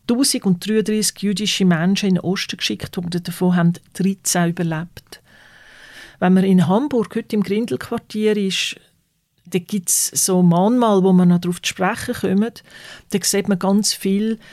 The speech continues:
so Mahnmal für Menschen, die gerade auch mit Stemmers weggeschickt worden sind. Man weiss heute, dass ab Oktober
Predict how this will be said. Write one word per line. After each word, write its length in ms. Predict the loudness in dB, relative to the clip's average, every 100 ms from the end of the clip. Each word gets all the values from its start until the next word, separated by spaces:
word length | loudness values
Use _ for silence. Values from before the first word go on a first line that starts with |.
| -12
so 160 | -2 2
Mahnmal 420 | 4 4 2 2
für 140 | 0
Menschen, 420 | 2 2 2 0 -4
die 80 |
gerade 360 | -2 -2 0 -2
auch 160 | -2 -2 0
mit 380 | 0 -2 -12 -8
Stemmers 880 | -6 -2 0 2 2 2 0 -2 -4 _ -4
weggeschickt 680 | -4 -4 -6 -6 -6 -2
worden 260 | 0 0 -2
sind. 480 | -2 0 0 -4 -14 _ -20 -20 -20 -20 -20 -20 _ _
Man 120 | 0
weiss 280 | 2 2 0
heute, 160 | -2 -2
dass 320 | -2 0 -4 -8 _ _ _ _
ab 220 | -2 0
Oktober 760 | -2 -2 0 2 2 2 -2